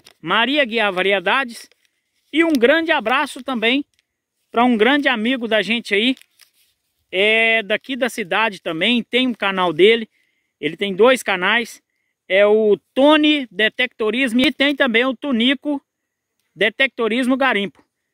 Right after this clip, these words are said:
Bora lá conhecer o trabalho dele também. Seu Tony, ó, um abração pra você, beleza? Então é isso aí, pessoal, a divulgação foi essa aí. Show de bola? Valeu!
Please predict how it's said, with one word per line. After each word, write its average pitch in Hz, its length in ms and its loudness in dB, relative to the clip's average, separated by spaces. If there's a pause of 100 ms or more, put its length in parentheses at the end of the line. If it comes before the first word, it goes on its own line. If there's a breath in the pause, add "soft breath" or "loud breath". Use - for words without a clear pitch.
(140)
Bora 233 280 2
lá 254 160 0
conhecer 247 340 -6
o 240 80 -4
trabalho 226 360 -2
dele 220 180 0
também. 165 420 -4
Seu 196 240 0
Tony, 254 320 4
ó, 247 160 2 (460)
um 175 100 -8
abração 220 440 -2
pra 220 140 -2
você, 202 320 -2
beleza? 175 500 2 (320)
Então 294 180 0
é 311 80 2
isso 294 140 -2
aí, 285 140 2
pessoal, 220 460 -4
a 185 40 0
divulgação 233 600 -4
foi 240 160 2
essa 233 240 0
aí. 113 180 -2 (520)
Show 233 260 0
de 185 80 -4
bola? 233 360 2 (220)
Valeu! 190 440 0